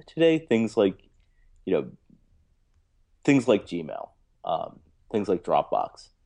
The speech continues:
I think those are, you know, those are amazing. Um, the, um, and, you know, I think the,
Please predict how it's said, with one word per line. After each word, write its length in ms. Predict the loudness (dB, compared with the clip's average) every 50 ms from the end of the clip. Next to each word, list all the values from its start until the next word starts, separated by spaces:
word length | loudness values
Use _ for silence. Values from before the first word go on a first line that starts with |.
| _ _ _ _ _ _ _ _ _ _ -10 -6
I 60 | -4
think 200 | -4 -4 -4 -6 _ _ 4
those 280 | 6 6 6 6 4 2
are, 500 | 0 2 2 2 2 2 0 -4 -10 _ -6
you 140 | -4 -4 -4
know, 100 | -4 -8 -16 -20 _ _ _ _ _ _ _ _ _ _
those 240 | 4 6 6 6 4
are 260 | 2 2 0 0 0
amazing. 420 | -2 -4 -8 -10 -10 -10 -12 -16 _ _ _ _ _ _ _ -10 -6
Um, 400 | -4 -4 -4 -4 -8 -12 -18 -20 _ _ _ _ _ _ _ _ _ _ _ _ _ _ _ _ -20 -20 -14 -8 -4
the, 520 | -2 0 0 0 -2 -2 -4 -4 -4 -2
um, 360 | 0 0 0 0 -2 -6 -14 -20 _ -20 -20 _ _ _ _ _ _ _ _ _ _ _ _ _ _ _ _ _ 0
and, 300 | 2 2 2 2 0 -4 -2
you 100 | 0 4
know, 100 | 4 4
I 60 | 4
think 200 | 2 0 -2 0
the, 280 | 2 2 2 0 -2